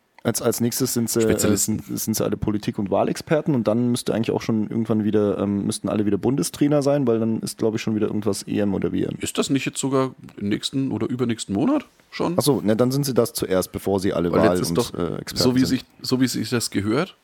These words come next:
Speaker 2: Ich meine, die, die benennen die Veranstaltung ja dann auch nicht um. Das Ding heißt, jetzt dann im Juni oder Juli heißt das Ding E M zwanzig zwanzig.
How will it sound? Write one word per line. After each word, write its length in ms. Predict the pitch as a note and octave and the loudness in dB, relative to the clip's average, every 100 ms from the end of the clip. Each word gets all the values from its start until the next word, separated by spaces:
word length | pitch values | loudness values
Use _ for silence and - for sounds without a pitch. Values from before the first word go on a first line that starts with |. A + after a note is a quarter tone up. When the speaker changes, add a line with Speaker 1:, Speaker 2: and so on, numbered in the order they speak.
| _ | _
Speaker 2:
Ich 100 | - | -2
meine, 160 | G#2 G#2 | 0 0
die, 80 | |
die 240 | G#3 - G#2+ | -4 -4 -2
benennen 440 | A2 G2+ A2+ F3 | 2 2 2 0
die 100 | B2+ | 0
Veranstaltung 580 | - - D4 - C4 G#2+ | 0 0 2 2 2 2
ja 140 | G2+ | 2
dann 140 | G2 F#2 | 2 0
auch 160 | G2 | 0
nicht 180 | G2+ F2 | -2 -4
um. 200 | F#2+ F2+ - _ _ | -4 -4 -8 _ _
Das 180 | - - | -6 -2
Ding 260 | A#2 C#3 A2+ | 0 0 2
heißt, 420 | G#2 E3+ - - - | 0 0 -4 -10 -6
jetzt 320 | - - - | -4 -2 -2
dann 140 | E3 | -2
im 80 | A2+ | 0
Juni 320 | G#2+ C#3+ E3 | 0 2 2
oder 140 | A2 G2+ | 2 2
Juli 320 | G#2 C3 D#3+ | 0 -2 0
heißt 260 | G#2 G#2+ | -2 -2
das 100 | C3 | -4
Ding 220 | - C#3+ C#3 | -2 -4 -2
E 140 | G#2+ - | 0 0
M 200 | A2 D3+ | -2 -4
zwanzig 380 | - G2+ A#2+ - | -4 -4 -6 -4
zwanzig. 440 | D3+ D3 G2 - | -2 -2 -4 -12